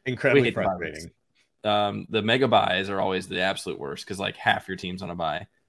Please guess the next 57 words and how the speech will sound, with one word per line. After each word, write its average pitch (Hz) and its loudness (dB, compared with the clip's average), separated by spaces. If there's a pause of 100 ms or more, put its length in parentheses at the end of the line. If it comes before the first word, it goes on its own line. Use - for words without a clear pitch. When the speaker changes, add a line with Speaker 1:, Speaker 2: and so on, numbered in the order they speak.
(140)
Speaker 2:
This 151 4
Speaker 1:
Yeah. 160 0
Speaker 2:
week 143 4
we've 117 0
got 101 4
the 98 -4
Lions, 117 4
Texans, 110 -2
Raiders, 98 -2
and 95 -8
Titans. 87 -4
So 104 -2 (260)
a 139 -2
few 190 2
fantasy 110 2
relevant 92 -4
players. 85 -4
Of - -18
course, 120 -4
the 107 -4
Lions 104 0 (380)
more 113 2
than 98 -2
anybody 95 0
else, 98 -2
but 95 -8
then 110 -2
the 98 -2
Raiders 95 0
have 95 -10
got 98 0
a - -6
couple. 95 -2 (320)
Uh, 98 0 (300)
not 101 2
so - -8
much 101 -8
in 92 -6
the 92 -6
Titans. 92 -4 (480)
Maybe 104 0
Dameon 196 4
Speaker 1:
<laughs> - -14
Speaker 2:
Pierce, 95 0
Derrick - -2
Henry, 92 -4 (400)
the 107 -2
two 120 -2
running 98 0
backs 98 -2
for - -14
Titans 90 -4
and 92 -14
Texans, 95 -4
about 101 0
it. 87 -2
Speaker 1:
Yep. - -12